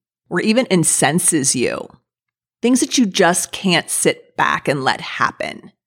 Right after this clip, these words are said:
These are clues to what you stand for. Notice here that you can use a position that you might have, things that you're against, to inform your stand.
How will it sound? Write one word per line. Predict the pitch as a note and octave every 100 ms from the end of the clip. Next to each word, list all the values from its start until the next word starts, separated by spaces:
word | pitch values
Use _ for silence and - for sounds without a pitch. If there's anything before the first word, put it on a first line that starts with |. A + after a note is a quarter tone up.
| _ _ _ _ _ _
These | G3 G3
are | A#3
clues | - - A3 G#3+ G3+ F#3+
to | - D#3
what | D#3
you | D3+
stand | D3+ - C3 G#2+ C3+
for. | - D2 A#1 - - _ _ _ _
Notice | - F3+ G#3 -
here | B3
that | F#3+ C#3 - _ _ _ _ _ _ _
you | F#3 F#3+
can | F#3+ F#3 G#3 G#3+ G#3+
use | G3 F#3+ F3+
a |
position | E3 - D#3+ D3+ E3+ - D#3 D#2+ A2+ D#3+ - _ _ _ -
that | -
you | F3
might | E3 C#3 -
have, | - F3+ E2 C#2+ G#2+ F#3
things | - F#3 F3+
that | E3 -
you're | C#3
against, | D3 D#3 A#2+ -
to | E3
inform | D#3 - E3
your | A#2 C3
stand. | - D#3 C3 C#2 D2+ -